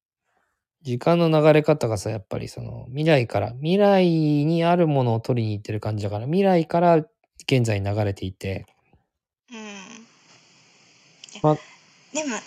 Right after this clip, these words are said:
Speaker 2: そうだね。
Speaker 1: 北は銀河にあるものが
Speaker 2: なんか、でもさ、目
Speaker 1: 脳に発達しない？
Speaker 2: そうそう、そうだね。
Speaker 1: 目？
Speaker 2: いや、でもさ、こう、眼球はあったりとかさ、なんか、
Speaker 1: そうそうそう。不思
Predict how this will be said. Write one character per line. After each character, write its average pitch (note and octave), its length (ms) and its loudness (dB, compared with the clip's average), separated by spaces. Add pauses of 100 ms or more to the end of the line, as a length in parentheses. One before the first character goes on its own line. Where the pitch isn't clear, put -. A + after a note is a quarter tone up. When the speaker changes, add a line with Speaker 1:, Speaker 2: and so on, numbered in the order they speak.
(120)
Speaker 2:
そ - 180 -6
う G3+ 60 -6
だ F3+ 120 -8
ね。 - 220 -8
Speaker 1:
北 F#3+ 120 0
は F#3 120 4
銀 F#3 260 -4
河 D3+ 140 0
に C3+ 120 -2
あ C#3+ 80 0
る C#3+ 80 -2
も A#2+ 140 -4
の - 0 -
が A#2 60 -2
Speaker 2:
な G4 40 -4
ん G4+ 60 -8
か、 - 80 -18
で - 20 -16
も - 0 -
さ、 - 40 -
目 B2 80 -8
Speaker 1:
脳 C#3 120 -2
に G2+ 140 -6
発 A2 180 -10
達 - 280 -16
し - 160 -16
な D3 100 0
い？ D#4 80 -2 (1600)
Speaker 2:
そ - 180 -12
う G#3+ 40 -10
そ - 240 -20
う、 - 20 -20
そ - 400 -18
う - 40 -20
だ - 120 -20
ね。 - 240 -20 (300)
Speaker 1:
目？ B2 340 -2 (1160)
Speaker 2:
い - 40 -14
や、 G#3+ 80 -10 (220)
で D4 100 -10
も B3 140 -6
さ、 G3+ 160 -14
こ - 180 -20
う、 - 20 -20
眼 A#3+ 140 -8 (240)
球 G4+ 120 -10 (160)
は F4 180 -14
あ C4+ 60 -4
っ D4 60 -10 (120)
た F3+ 100 -6
り - 140 -14
と F#3 80 -20
か - 160 -20
さ、 - 260 -18 (480)
な A#3+ 80 -8
ん A3 40 -6
か、 - 40 -4
Speaker 1:
そ B2+ 160 0
う A#2 60 2
そ A#2 160 2
う G#2 40 0
そ A2 140 -2
う。 G#2 40 2
不 G2 40 0
思 G2 80 -6